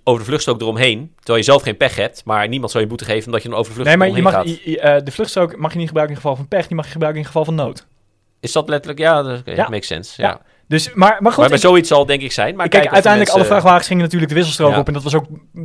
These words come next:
Speaker 2: wat de bedoeling was. Want
Speaker 1: Ja.
Speaker 2: het was echt een groot ongeluk, snelweg helemaal dicht. Eh, maar ik ben wel benieuwd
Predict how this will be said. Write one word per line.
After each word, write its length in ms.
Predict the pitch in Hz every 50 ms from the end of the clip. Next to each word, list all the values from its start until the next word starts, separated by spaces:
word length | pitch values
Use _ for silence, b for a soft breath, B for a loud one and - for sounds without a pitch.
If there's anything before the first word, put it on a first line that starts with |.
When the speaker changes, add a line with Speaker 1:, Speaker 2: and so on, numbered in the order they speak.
| 156 147 123 127
Speaker 2:
wat 140 | 131 156 156
de 60 | 156
bedoeling 280 | 131 135 175 175 156 127
was. 80 | 113 120 127
Want 20 | 123
Speaker 1:
Ja. 60 | 120
Speaker 2:
het 80 | 117 -
was 80 | 135 131
echt 100 | 131 -
een 60 | -
groot 180 | - 139 127
ongeluk, 320 | 131 131 123 - 131 123 -
snelweg 280 | - 139 123 123 123
helemaal 220 | 123 135 127 123 117
dicht. 280 | 120 123 120 - -
Eh, 200 | - - 127 123 123 127 120
maar 200 | - 143 151 165
ik 120 | 175 165 165
ben 120 | 208 214
wel 120 | 214 202
benieuwd 340 | 185 180 185 190 185 170 -